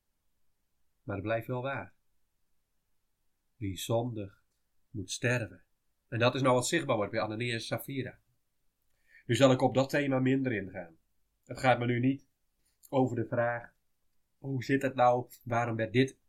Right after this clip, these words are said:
zo gestraft? Hoe zit het met Gods rechtvaardigheid? Hoe zit het met Gods geduld?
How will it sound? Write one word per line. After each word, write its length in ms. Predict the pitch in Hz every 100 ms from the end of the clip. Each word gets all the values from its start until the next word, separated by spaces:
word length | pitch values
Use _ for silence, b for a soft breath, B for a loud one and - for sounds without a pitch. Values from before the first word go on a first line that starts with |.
| -
zo 340 | 127 131 143
gestraft? 760 | 123 - - 120 120 - - _ _ _ _ _ -
Hoe 140 | 113
zit 80 | 123
het 100 | 135
met 80 | 131
Gods 200 | 127 -
rechtvaardigheid? 1040 | 113 - - 120 120 113 117 104 101 - _
Hoe 100 | -
zit 80 | 113
het 100 | 120
met 100 | 113
Gods 240 | 120 113 -
geduld? 520 | 101 113 110 110